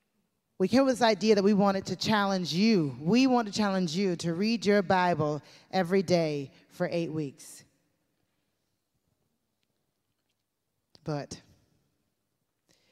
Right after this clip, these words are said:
this morning, I have a very real sense that it's not me that needs to challenge you,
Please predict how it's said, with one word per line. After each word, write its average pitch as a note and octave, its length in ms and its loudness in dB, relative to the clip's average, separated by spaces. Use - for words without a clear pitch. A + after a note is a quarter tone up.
this - 220 -12
morning, F3+ 480 -8
I E3+ 60 -14
have F3+ 260 -8
a D#3 100 -4
very E3+ 540 -6
real F3 220 -8
sense - 680 -14
that E3 160 -8
it's D#3 140 -10
not F3+ 240 -8
me E3 400 -8
that C#3 140 -14
needs D3 220 -12
to D#3+ 80 -20
challenge D3+ 520 -14
you, C#3+ 400 -12